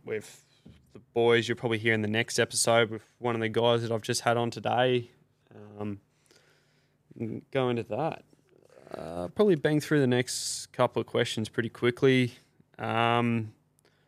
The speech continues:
the world's youngest motorbike backflip done by a nine-year-old kid. I watched a video on it with, um, Buttery Films over in the States. I thought it was, it's pretty bloody wild to see where kids are going these days, and,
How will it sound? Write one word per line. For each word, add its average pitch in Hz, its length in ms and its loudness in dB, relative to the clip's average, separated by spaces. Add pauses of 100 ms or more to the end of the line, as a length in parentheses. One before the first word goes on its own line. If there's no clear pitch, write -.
(300)
the 131 140 4
world's 139 580 8
youngest 127 640 4 (100)
motorbike 120 680 4
backflip 113 520 -2
done 110 220 -2
by 110 260 0
a 107 60 -6
nine-year-old 107 680 -2
kid. 113 260 0 (640)
I - 60 -4
watched 127 260 4
a 120 60 4
video 113 340 2
on 113 120 2
it 110 140 -4 (160)
with, 117 260 -8
um, 110 960 -4
Buttery 120 320 4
Films 135 420 0
over 127 220 4
in 117 80 0
the 107 80 -4
States. - 500 -4 (720)
I 110 80 -4
thought 113 140 6
it - 20 6
was, 104 200 -2 (580)
it's 101 140 -8
pretty 135 300 0
bloody 120 280 4
wild 113 340 6
to 107 60 -10
see 117 180 0
where 110 160 0
kids 113 300 -4
are 107 40 -10
going 107 280 -2
these 104 220 -6
days, 101 340 -2
and, 98 360 -10